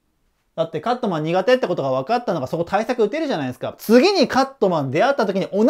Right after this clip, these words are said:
じだったら、「何やっとったん？」ってなるけど、ここで課題が分かったんだから、次に繋がるよねっていう話なんですね。だからこういう会話をしていきます。で、これは別に想像の話じゃなくて、これ実際塾講師の時にあった話なんです。うちの生徒の話なんでね。俺と生徒のやりとりのこ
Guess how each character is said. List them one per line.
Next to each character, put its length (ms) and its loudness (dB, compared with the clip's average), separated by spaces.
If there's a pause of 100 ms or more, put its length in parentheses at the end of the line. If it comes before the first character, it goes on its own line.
(100)
じ 120 0
だ 100 2
っ 120 -8
た 120 2
ら、 140 6
「何 240 0
や 100 2
っ 120 -6
と 100 2
っ 40 -4 (100)
た 120 0
ん？」 60 -4
っ 20 -
て 60 -6
な 140 -4
る 100 -2
け 100 -6
ど、 260 -4 (240)
こ 100 -4
こ 100 -2
で 100 0
課 180 -2
題 160 0
が 120 -2
分 120 -2
か 140 2
っ 80 -18
た 100 2
ん 60 -2
だ 60 -6
か 80 0
ら、 40 -4
次 260 -2
に 80 -2
繋 280 -6
が 120 -2
る 100 -4
よ 120 -4
ね 140 -4
っ 40 -8
て 200 -16
い 100 -12
う 80 -16 (440)
話 460 -8 (460)
な 140 0
ん 20 -2
で 60 -4
す 60 -4
ね。 80 -4
だ 20 -10
か 80 -2
ら 60 2
こ 160 6
う 40 8
い 60 4
う 20 0
会 200 4
話 80 4
を 100 2
し 40 -10
て 120 -2
い 60 -6
き 100 -8
ま 160 -12
す。 160 -20
で、 80 -4
こ 100 -2
れ 80 4
は 80 4
別 220 2
に 260 0 (160)
想 240 6
像 160 2
の 60 2
話 320 -2
じ 80 -2
ゃ 40 0
な 140 -2
く 60 -20
て、 260 0
こ 80 0
れ 80 0
実 140 -2
際 180 0
塾 240 -2
講 160 2
師 100 -4
の 80 -4
時 140 -4
に 80 0
あ 100 -2
っ 120 -10
た 80 -6
話 260 -6
な 80 -6
ん 40 -12
で 40 -16
す。 60 -16
う 80 -6
ち 40 -6
の 120 0
生 180 4
徒 80 -8
の 80 -8
話 220 -8
な 80 -8
ん 60 -12
で 60 -10
ね。 120 -10
俺 180 2
と 160 6
生 220 4
徒 80 -2
の 40 0
や 120 2
り 80 2
と 80 -2
り 40 -6
の 60 -14
こ 260 -16